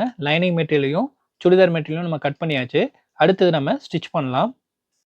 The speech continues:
ஃபர்ஸ்ட் பேக் சைடையும் ஃப்ரண்ட் சைடு எடுத்துக்கங்க. நம்ம பேக் சைடு already மார்க்கிங் பண்ணியிருக்கோம். So, நம்ம எங்கெங்கெல்லாம் மார்க்கிங் பண்ணியிருக்கோமோ ஃப்ரண்ட் சைடுக்கு நம்ம மார்க் பண்ணணும்.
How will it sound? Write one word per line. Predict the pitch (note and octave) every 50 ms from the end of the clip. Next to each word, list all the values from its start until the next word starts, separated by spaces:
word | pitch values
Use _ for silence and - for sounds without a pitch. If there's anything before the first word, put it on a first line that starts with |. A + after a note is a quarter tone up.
| _ _ _ _ _ _ _ _ _
ஃபர்ஸ்ட் | - D#3 - G3+ F3
பேக் | D#3 D#3+ E3+ D#3+ -
சைடையும் | F3+ E3+ F3 F3 -
ஃப்ரண்ட் | D#3+ D3 D3+ D3
சைடு | - D#3+ D3+
எடுத்துக்கங்க. | D3+ C3+ C3+ - B2+ - C#3 C#3+ D#3
நம்ம | E3 E3+ D#3
பேக் | C3+ C3+ C#3+ D#3 D#3 -
சைடு | F#3 E3 D3+
already | C#3 C3+ C#3 C#3 D3 C#3+
மார்க்கிங் | C3+ C3 C3+ C#3 - D#3+ D#3 C#3+
பண்ணியிருக்கோம். | C3+ B2 B2 B2 B2 - D3 E3 F3
So, | - D3+
நம்ம | C#3 C3+ C3+ C#3+
எங்கெங்கெல்லாம் | D#3 E3+ F3 E3+ E3+ F3 E3+ D3+
மார்க்கிங் | C#3 C#3 D3 C#3+ D#3+ D#3+ D3+ C3+
பண்ணியிருக்கோமோ | C3 B2+ B2 A#2+ - B2+ C3+ D#3 G#3+ A3+ - - - _
ஃப்ரண்ட் | _ - C#3+ D3+ F3 E3+
சைடுக்கு | - F3+ E3 E3 E3 D#3+
நம்ம | D3 C#3+ C#3+ C#3
மார்க் | C3 C3 C3+ A2+ -
பண்ணணும். | - C3 B2 A#2+ C3+ F3+